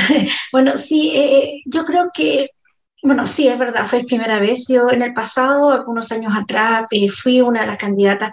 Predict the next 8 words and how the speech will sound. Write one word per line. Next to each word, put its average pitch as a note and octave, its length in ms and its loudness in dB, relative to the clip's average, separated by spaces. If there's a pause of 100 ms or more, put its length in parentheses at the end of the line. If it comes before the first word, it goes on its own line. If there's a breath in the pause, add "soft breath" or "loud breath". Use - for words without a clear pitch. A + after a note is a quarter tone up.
para G3+ 380 0 (260 loud breath)
elecciones G#3+ 460 0
locales, G3 480 -2
¿no? F#3+ 160 -2
de, F3+ 240 2
de F3 100 -10
municipalidad. F3+ 680 -2 (580 loud breath)
Eh, F#3+ 400 2